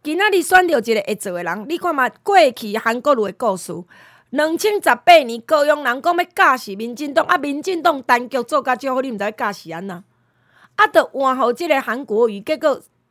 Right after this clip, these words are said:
错了兼错赛，所以高雄人有够衰，着搁选举，着搁甲罢免，着搁补选。啊，毋好甲在单期卖做了诚好，所以高雄人甲咱讲，选毋着人足凄惨。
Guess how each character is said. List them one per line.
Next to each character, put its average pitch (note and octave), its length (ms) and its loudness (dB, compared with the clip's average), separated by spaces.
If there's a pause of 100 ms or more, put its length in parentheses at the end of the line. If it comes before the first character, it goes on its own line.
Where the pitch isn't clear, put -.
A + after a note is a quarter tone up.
错 D#4 320 2
了 A3+ 180 0
兼 G#3+ 220 -6
错 A3+ 280 -6
赛， G3 280 -12 (440)
所 G4 200 -4
以 F#4 80 -2
高 C#4 280 0
雄 C#4 180 -4
人 A3+ 100 0
有 G#3+ 100 -4
够 C#4+ 220 0
衰， C4+ 220 -2
着 A3+ 80 -6
搁 D#4 100 -6
选 D#4 360 -2
举， E4 120 -6
着 A3+ 80 -6
搁 D#4 140 -2
甲 B3+ 100 0
罢 D#3+ 300 -4
免， C#4 180 0
着 G#3 60 -6
搁 A#3 100 -10
补 G3+ 280 -4
选。 F3 260 -8 (640)
啊， D#4+ 100 -2
毋 D4+ 100 -2
好 E4 140 4
甲 D4+ 160 2
在 D4 160 0
单 A#3+ 280 -4
期 A3+ 120 -10
卖 A3+ 160 -4
做 A#3+ 220 -2
了 A3+ 160 -2
诚 G3 260 -8
好， G3+ 240 -6 (360)
所 G#4 160 -4
以 G4 60 -2
高 D4 220 2
雄 C#4+ 200 -2
人 A#3+ 160 -4
甲 G3 120 -4
咱 A#3 200 -4
讲， B3 240 0
选 E4+ 400 0
毋 G#3+ 160 -6
着 F#3+ 180 -6
人 G3 180 -4
足 D4 120 -8
凄 F#3 280 -8
惨。 F3+ 320 -6